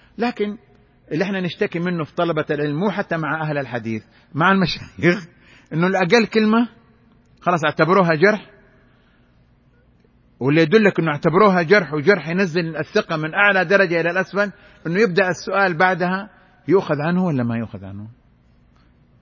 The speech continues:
نسمع منه ولا ما نسمع منه؟" ها؟ ألين يطلعوا كلمة ثانية كمان من الشيخ، خلاص انتهى. انت، هذا ما يصير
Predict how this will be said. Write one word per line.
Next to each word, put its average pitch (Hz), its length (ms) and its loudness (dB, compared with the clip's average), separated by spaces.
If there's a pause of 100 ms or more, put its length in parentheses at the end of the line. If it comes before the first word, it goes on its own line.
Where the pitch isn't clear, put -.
(540)
نسمع 135 300 -6
منه 143 240 -6
ولا 107 160 -6
ما 98 140 -10
نسمع - 300 -18
منه؟" 87 160 -20 (880)
ها؟ 175 140 -2 (720)
ألين 220 180 2
يطلعوا 220 400 0
كلمة 233 300 -2
ثانية 226 320 -2
كمان 226 300 -4
من 220 160 -4
الشيخ، 214 260 -4
خلاص 170 320 2
انتهى. 147 420 0 (1500)
انت، 139 160 -10
هذا 202 200 -4
ما 254 80 -2
يصير 107 320 -8